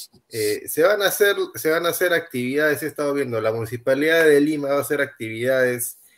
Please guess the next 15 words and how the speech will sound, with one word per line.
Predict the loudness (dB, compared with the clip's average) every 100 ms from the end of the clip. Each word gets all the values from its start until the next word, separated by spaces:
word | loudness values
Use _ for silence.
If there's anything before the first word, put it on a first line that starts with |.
| _ -20 _
virtuales | -12 -4 -4 -4 0 2 2 -2 -6
y |
sobre | -6 -4 -4
todo | -2 0
al | 2
aire | 2 0 0
libre | 0 0 -2
por | -2 -2
el | -2
aniversario | -2 -2 -4 -2 0 0 2
de | 0 0
Lima. | -2 -6 -10 -18 _ _ _ _ _ _ _ _ _ _ -20 -20 _ -20 -20 -20 _ -20 _ -12
¿Y | -4 -2
el | -2 -4 -2
covid? | 0 2 0 -2 -8